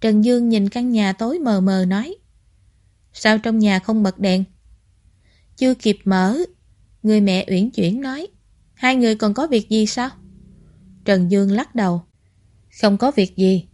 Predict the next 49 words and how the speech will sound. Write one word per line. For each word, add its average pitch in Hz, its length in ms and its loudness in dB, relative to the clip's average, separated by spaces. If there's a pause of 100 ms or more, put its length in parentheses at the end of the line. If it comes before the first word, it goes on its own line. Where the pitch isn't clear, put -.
(720)
Cậu 196 200 4
nói 233 220 2
xong 214 360 2
lùi 208 260 2
ra 226 120 -2
sau 254 220 -4
một 214 240 0
bước. 269 240 -4 (400)
Người 208 200 4
mẹ 196 180 2
trẻ 196 360 -2
cười 190 240 0
cười 180 420 0
rồi 175 240 -2
đóng 208 240 -2
cửa 180 200 0
lại. 175 320 -2 (840)
Ông 214 200 0
chủ 196 220 -2
tòa 202 180 -6
nhà 180 260 -2
căng 240 280 -6
thẳng, 185 280 -4 (400)
đối 254 180 -2
mặt 220 240 -2
với 262 140 -4
cánh 277 200 -8
cửa 190 260 -2
đóng 277 220 -8
chặt 185 260 -4
nói 226 180 -2
một 240 240 -4
câu. 208 220 -4 (1120)
"Tất 214 220 -4
cả 202 180 0
mọi 196 200 0
người 185 200 2
ở 190 100 0
đây 190 140 0
đều 170 160 0
biết 214 280 -2
cô 214 120 -2
ta 214 160 -2
chưa 226 200 -2
kết 269 220 -2
hôn 220 240 0
đã 202 100 -2
có 294 140 -8
con, 214 260 -4